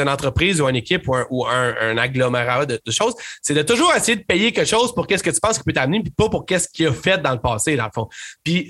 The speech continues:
là-dessus, un de mes points, pourquoi je pense encore là que c'est une erreur, puis pourquoi je pense même qu'Activision, c'est une semi-erreur, même s'il y a beaucoup de ramifications, c'est qu'au bout de la ligne, quand tu regardes Fortnite, man, quand tu regardes juste la manière que pub G est arrivé sur la map, même si là, c'est, c'est, c'est plus ça,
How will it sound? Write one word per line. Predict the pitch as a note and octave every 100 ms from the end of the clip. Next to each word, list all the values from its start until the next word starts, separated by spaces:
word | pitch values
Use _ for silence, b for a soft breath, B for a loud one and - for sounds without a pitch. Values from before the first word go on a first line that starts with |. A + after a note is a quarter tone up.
| -
là-dessus, | B3 F#4 - - B3+ D#4 G#4 - _ _ _ -
un | B3 D#4
de | A#3
mes | F#3+ F#3+
points, | F3 A3+ C4+
pourquoi | F3+ A#3
je | A3+
pense | A#3+ A3
encore | E3+ F3+
là |
que | A3
c'est | -
une | E3+
erreur, | D#3 A3
puis | A#3+ D3
pourquoi | E3 C4+
je |
pense | - B3
même | C4+
qu'Activision, | G4 C3+ - C3 F#3+
c'est | - C3+ _ -
une | C#3
semi-erreur, | - D#3+ E3 B2+ C#3+ F#3+
même | D3
s'il | C3 B2+
y | A#2
a |
beaucoup | A2+ A#2+ D3
de |
ramifications, | B2 B2+ - A#2+ G#2+ F3 G3+ B B B B
c'est | -
qu'au | D#3+
bout | F#3
de |
la | G#3+ E3
ligne, | F#3+ B3 C4 - _ _ _ _ _ _ _ _ _ _ _
quand | G3+ C4+
tu | -
regardes | D#3+ D3+ F3+ D#3
Fortnite, | C#3+ B2+ A2 A#2 A2+
man, | G#2+ A#2+
quand | B3+
tu | D4
regardes | E3+ C3+ E3 F3 -
juste | E3+ G4 D#4
la | G#3+
manière | F#3 F#3+ G#3+
que | D#3
pub | - D3+
G | C#3 G3
est |
arrivé | D#3 A#2+ C3
sur | B2+
la | A2+
map, | C3 D3
même | B2+ C3
si | - C3
là, | C3+
c'est, | -
c'est, | - A2+
c'est | - -
plus |
ça, | -